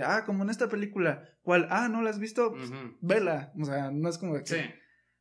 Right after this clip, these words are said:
Speaker 1: no es recomendadísima, pero, pero, o sea, el chiste de, de,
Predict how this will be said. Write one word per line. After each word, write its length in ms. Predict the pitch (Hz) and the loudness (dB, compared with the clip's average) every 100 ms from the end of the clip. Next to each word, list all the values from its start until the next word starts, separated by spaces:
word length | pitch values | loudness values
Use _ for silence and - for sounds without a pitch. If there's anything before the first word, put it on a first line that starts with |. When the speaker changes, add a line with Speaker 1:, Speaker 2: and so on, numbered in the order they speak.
| - | -4
Speaker 1:
no 180 | 175 170 | 0 0
es 120 | 165 | -2
recomendadísima, 1120 | 156 151 151 147 156 156 156 170 190 202 196 196 | -4 -4 -4 -4 -2 0 2 0 0 -2 -2 0
pero, 440 | 147 135 131 - _ _ | -2 -2 -6 -14 _ _
pero, 200 | 151 143 | -2 0
o 60 | |
sea, 120 | 151 | -2
el 140 | 147 147 | -6 -4
chiste 320 | 196 196 202 | -8 -4 -2
de, 520 | 165 143 135 131 160 _ _ _ _ _ _ _ _ - | 0 0 -2 -10 -16 _ _ _ _ _ _ _ _ -2
de, 640 | 147 143 143 139 139 143 | 2 2 2 -2 -4 -6